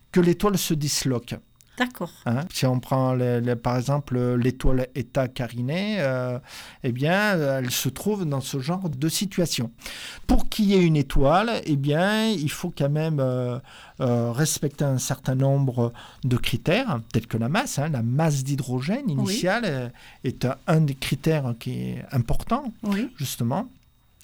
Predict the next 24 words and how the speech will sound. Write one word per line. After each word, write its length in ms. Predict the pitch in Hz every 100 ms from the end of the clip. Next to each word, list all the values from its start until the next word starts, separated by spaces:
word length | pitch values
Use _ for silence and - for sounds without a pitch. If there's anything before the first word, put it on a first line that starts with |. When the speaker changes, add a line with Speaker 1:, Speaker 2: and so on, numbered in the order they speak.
| -
Speaker 1:
Il 80 | 175
faut 240 | - 180 180
que 140 | 143
ça 180 | - 131
rentre 380 | 143 185 - 117
justement 400 | - 120 123 160
dans 200 | 123 117
une 200 | 117 -
certaine 400 | 123 - 117 107
fenêtre 840 | - - 131 143 269 - 120 113
d'accessibilité, 760 | 127 - 127 123 120 131 208 269 - - - - -
euh, 40 | 127
pour 440 | - 226 202 -
que 500 | 180 165 165 160 151
justement 540 | 151 139 - 135 170 220 147 131
les 200 | 120 127
étoiles 380 | - 196 170
puissent, 420 | - - 160 - 139
euh, 260 | 135 127 131
naître, 340 | 127 120 - - -
hein. 200 | 117 -
Speaker 2:
Mhm. 140 | 247 247 - - -
Speaker 1:
Mais, 400 | 147 175 180 175 147
euh, 240 | 131 131